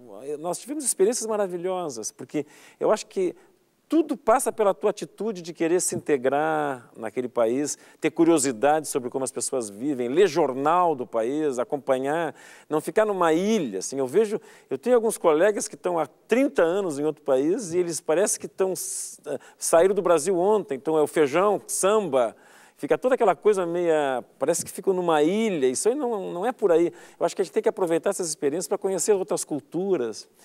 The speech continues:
Foi muito importante poder me abrir, assim, pra outras culturas. A gente começa a ficar mais tolerante. Eu acho que isso ajuda, né? Porque vendo com,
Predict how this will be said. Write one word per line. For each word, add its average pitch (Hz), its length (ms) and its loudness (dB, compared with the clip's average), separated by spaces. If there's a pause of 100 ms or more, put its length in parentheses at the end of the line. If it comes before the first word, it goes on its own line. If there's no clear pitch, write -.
(340)
Foi 160 140 -4
muito 339 240 0
importante 208 880 -2
poder 143 400 -4
me 156 160 -2
abrir, 143 500 0
assim, 135 220 -4
pra 131 120 -2
outras 143 220 -4
culturas. - 720 -12 (320)
A - 80 -10
gente 139 160 -10
começa 208 320 -2
a - 20 -14 (320)
ficar - 220 -2
mais 165 260 -4
tolerante. 151 1000 0 (760)
Eu - 100 -4
acho 202 120 0
que - 60 -12
isso - 100 2
ajuda, 165 420 0
né? 139 140 -2
Porque - 280 -20
vendo 165 320 -2
com, 143 180 -10